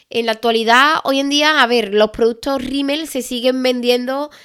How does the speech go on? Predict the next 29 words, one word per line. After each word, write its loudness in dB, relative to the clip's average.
en -2
perfumería -2
y -6
grandes 0
almacenes, -4
siguiendo -2
los -2
principios -4
de 0
su -6
fundador, -2
que 0
era 2
el -4
poder -2
acercar -2
la 2
belleza -2
a 2
todo 2
el 4
mundo. -4
Eh, 2
todos 4
conocemos 0
la, 4
la 0
marca -2
Rimmel -4